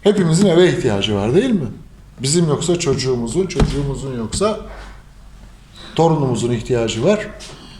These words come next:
Bu hassasiyetlerimiz üzerinden oynuyorlar. Sonra diyorlar ki,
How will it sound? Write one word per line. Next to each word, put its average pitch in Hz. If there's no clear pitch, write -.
Bu 165
hassasiyetlerimiz 165
üzerinden 107
oynuyorlar. 107
Sonra 151
diyorlar 233
ki, 120